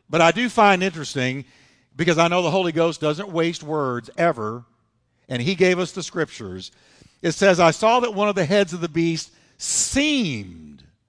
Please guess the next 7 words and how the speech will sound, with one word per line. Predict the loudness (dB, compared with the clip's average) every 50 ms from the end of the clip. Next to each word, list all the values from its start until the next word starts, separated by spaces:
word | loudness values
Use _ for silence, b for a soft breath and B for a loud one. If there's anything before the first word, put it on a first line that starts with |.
| _ _ _ _ _ _ _ _
wounded | -6 -4 -2 0 0 -2 -4 -6 -6 -8 -8 -10 -12 -16 -20 -20 -20 _ _ _ _ _ _ _ -8
beyond | -2 2 4 4 4 4 2 0
recovery." | -6 -8 -8 -8 -8 -8 -10 -14 -20 -20 -20 -20 _ _ _ _ _ _ _ _ _ _ _ _ _ _ _ _ _ _ _ _ _ _ _ _ _ _ _ _ _ _ _ _ _ _ _ _ _ _ _ _ _ _ _ _ _ _ _ _ _ _ _ _ _ _ _ _ -4
It | -4 -4
struck | -2 -4 -6 -2 0 0 0 0 0
me | -2 -2 0 0 2 2 2
that | 2 2 2 0